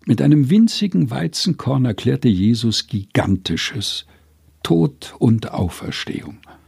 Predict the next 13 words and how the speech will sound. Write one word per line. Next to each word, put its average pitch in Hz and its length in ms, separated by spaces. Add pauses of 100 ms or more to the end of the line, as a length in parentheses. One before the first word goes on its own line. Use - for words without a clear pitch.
(1300)
Ich - 160
brauche 160 400
keine 92 320
Megakirchen, 87 1120
keine 92 300
PowerPoint-Predigt, 98 1400 (600)
keine 95 340
Multimedia-Show, 110 1400 (720)
keine 156 280
Gemeinde 123 600
auf - 160
dem 92 220
Markt, - 720